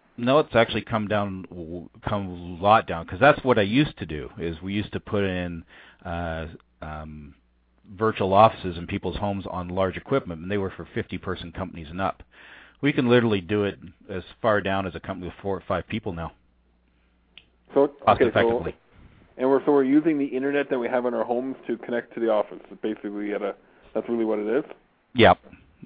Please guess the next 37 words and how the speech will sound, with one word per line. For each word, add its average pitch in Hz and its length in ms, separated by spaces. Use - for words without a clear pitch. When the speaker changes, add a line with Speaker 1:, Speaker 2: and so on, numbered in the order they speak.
Speaker 1:
that's 95 100
exactly 95 380
what 85 140
it 82 120
is. 80 180
So 90 120
what 107 160
we 107 120
can 98 160
do 98 140
is 87 120
give 90 180
them 90 180
a, 87 240
a 95 100
twinned 123 260
extension 104 600
at 87 100
home, 92 400
and 95 280
it's 87 220
just 110 240
sharing 107 400
the 90 240
connection 98 380
they 90 80
have 90 160
at - 80
the 87 80
office 82 340
for 92 120
the 82 240
extension. 82 480
Speaker 2:
Well, 151 100
that's 175 160
pretty 254 180
cool. - 300